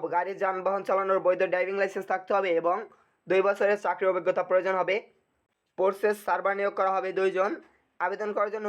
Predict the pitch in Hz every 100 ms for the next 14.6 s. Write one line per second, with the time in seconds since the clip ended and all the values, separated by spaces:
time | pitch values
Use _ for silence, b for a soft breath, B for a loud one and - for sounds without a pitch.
0 | 196 202 202 208 202 196 190 185 190 -
1 | 196 190 185 190 185 185 190 185 185 180
2 | 180 175 180 185 180 185 180 180 180 202
3 | 175 214 - _ _ _ _ _ - 196
4 | 202 220 202 208 190 208 208 190 190 175
5 | 196 196 185 175 180 180 175 214 240 b
6 | b b - 175 190 214 208 208 208 214
7 | 190 202 208 208 175 214 - _ _ _
8 | _ - 196 196 214 208 220 214 202 202
9 | 202 202 196 196 190 190 190 185 180 196
10 | 175 220 - - _ _ _ _ 160 180
11 | 190 190 190 208 208 208 208 196 202 190
12 | 185 180 190 190 196 - 196 196 185 160
13 | 180 214 - b b b 220 233 196 190
14 | 196 208 202 196 202